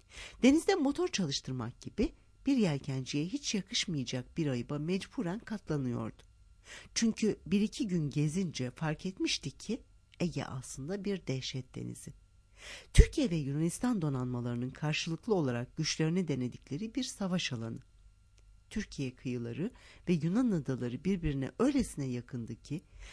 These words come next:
hangisinin kime ait olduğunu bilmek bile zorlaşıyordu. Ama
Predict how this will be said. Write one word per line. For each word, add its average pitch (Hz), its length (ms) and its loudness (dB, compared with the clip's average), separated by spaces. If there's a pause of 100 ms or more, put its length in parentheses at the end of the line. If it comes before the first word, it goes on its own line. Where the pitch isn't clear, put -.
(120)
hangisinin 294 560 0
kime 196 260 -2
ait 220 260 2
olduğunu 131 420 -2
bilmek 160 400 -2
bile 220 180 -4
zorlaşıyordu. 127 840 -6 (800)
Ama 294 200 2